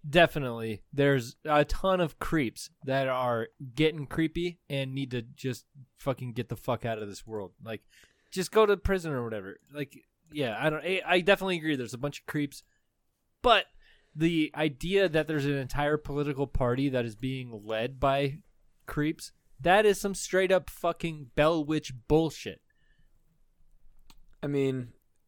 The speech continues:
Speaker 2: if, if we go back to our theory that Thomas Francis University is run by Bigfoot and the Bell Witch,
Speaker 1: <laughs> Oh!
Speaker 2: and also Mothman, <clears throat> then, then maybe, see, that's, I'm saying, like, this is our red pill.
Speaker 1: Yo.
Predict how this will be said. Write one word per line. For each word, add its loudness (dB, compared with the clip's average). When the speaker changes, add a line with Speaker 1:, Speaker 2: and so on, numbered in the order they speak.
Speaker 2:
if, -2
if 0
we 4
go 4
back 6
to -2
our 0
theory 2
that 0
Thomas 0
Francis -4
University 0
is -6
run -2
by 0
Bigfoot -2
and 0
the -4
Bell 6
Witch, 2
Speaker 1:
<laughs> -4
Oh! 8
Speaker 2:
and 4
also 8
Mothman, 6
<clears throat> -20
then, 6
then 4
maybe, 4
see, 0
that's, 6
I'm 4
saying, 4
like, 2
this 6
is 2
our 10
red 4
pill. 2
Speaker 1:
Yo. 2